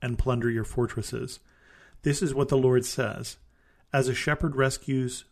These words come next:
from the lion's mouth only two leg bones or a piece of an ear, so will the Israelites living in Samaria be rescued, with only the head of a bed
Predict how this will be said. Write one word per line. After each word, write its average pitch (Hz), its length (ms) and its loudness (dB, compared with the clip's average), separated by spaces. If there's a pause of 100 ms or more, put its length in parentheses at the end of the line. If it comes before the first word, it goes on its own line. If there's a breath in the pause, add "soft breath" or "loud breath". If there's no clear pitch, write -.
(120)
from 123 280 -2
the 117 100 0
lion's 127 500 -2
mouth 113 400 -4 (480)
only 123 300 0
two 160 360 0
leg 131 360 0
bones 117 420 -2 (160)
or 123 140 0
a 117 60 -2
piece - 340 -2
of 131 200 -6
an 131 220 0
ear, 110 380 -4 (480 loud breath)
so 143 260 4
will 135 360 4
the 123 300 -2
Israelites 120 680 0 (280)
living 135 280 6
in 139 100 0
Samaria 117 480 0
be 113 160 0
rescued, 113 600 -4 (360)
with 131 140 0
only 135 180 2
the 120 140 -2
head 151 220 -2
of 147 80 2
a 139 40 2
bed 110 400 -2